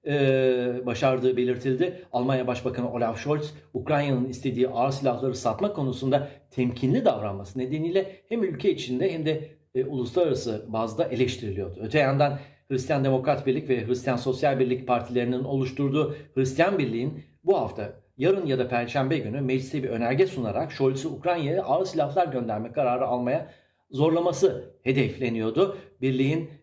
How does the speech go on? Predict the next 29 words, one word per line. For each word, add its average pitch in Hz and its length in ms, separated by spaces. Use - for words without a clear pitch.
e, 131 240
Berlin'deki 135 440
siyasi 127 380
kulislerde 127 680
koalisyonun, 131 880
e, 127 320
koalisyondan 139 680
da 110 100
bazı 117 260
milletvekillerinin 117 840
muhalefetin 127 760
bu 120 160
önergesine 120 840
desteği, 135 560
e, 117 120
destek 131 300
vermeyi 104 320
planladığı, 135 600
bu 165 160
durumda 143 420
Scholz'un 143 600
güven 147 260
oyuna 110 280
gitmek 98 340
zorunda 110 360
kalacağı, 143 440
hatta 160 260
başbakanlık 127 580
koltuğunu 127 480